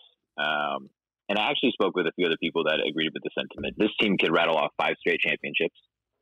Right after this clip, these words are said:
Uh, this team could make a whole bunch of deep playoff runs. This is a season that we're always gonna remember. You know, there, there truly is nothing like the come up. You know, I, and, and for it to be as loud and as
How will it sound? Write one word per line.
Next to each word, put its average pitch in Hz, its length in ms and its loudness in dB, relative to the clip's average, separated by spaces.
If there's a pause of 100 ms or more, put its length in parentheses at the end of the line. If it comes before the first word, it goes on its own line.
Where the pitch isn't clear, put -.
(480)
Uh, 71 240 0
this 80 100 -4 (100)
team 80 240 -2 (120)
could 78 280 2 (200)
make 78 260 0 (100)
a 78 80 2
whole 90 160 2
bunch 87 180 0
of 78 80 -2
deep 82 220 0
playoff 80 280 2
runs. 90 260 2 (800)
This 110 260 2
is 123 140 4
a 107 160 4
season 101 180 4
that 87 140 2
we're 85 140 4
always 73 300 0
gonna 69 200 -14
remember. - 320 -16 (840)
You 73 80 -2
know, 71 100 0
there, 95 260 2
there 107 140 2 (120)
truly 113 300 6
is 90 160 0
nothing 90 720 -4
like 80 180 0 (120)
the - 140 -4
come 76 180 -6
up. 69 120 -8 (140)
You 82 120 0
know, 82 100 2 (140)
I, 76 100 0 (480)
and, 120 220 2 (100)
and 123 340 2 (640)
for 135 140 4
it 190 140 2
to 156 60 2
be 127 180 4
as 92 140 0
loud 90 440 2
and 87 100 0
as 82 80 -2